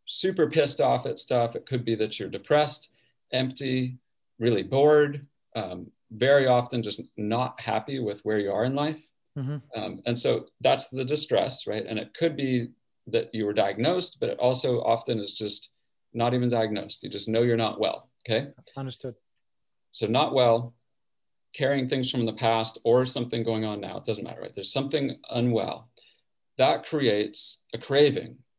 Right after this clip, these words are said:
Speaker 1: A craving, all it is, is just the mind saying, "I want out of this."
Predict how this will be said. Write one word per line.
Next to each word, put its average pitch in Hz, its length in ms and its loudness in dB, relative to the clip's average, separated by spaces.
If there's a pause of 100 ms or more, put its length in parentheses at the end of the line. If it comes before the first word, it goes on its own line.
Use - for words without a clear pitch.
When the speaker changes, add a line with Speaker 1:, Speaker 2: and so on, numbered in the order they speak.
(120)
Speaker 1:
A 113 40 -2
craving, 151 480 4
all 131 200 4
it 113 80 6
is, 135 320 4
is 101 120 -2
just - 220 -8
the 104 80 0
mind 110 500 0
saying, 104 500 -2 (100)
"I 110 100 0
want 110 340 -2
out 104 180 0
of 92 80 -8
this." - 380 -8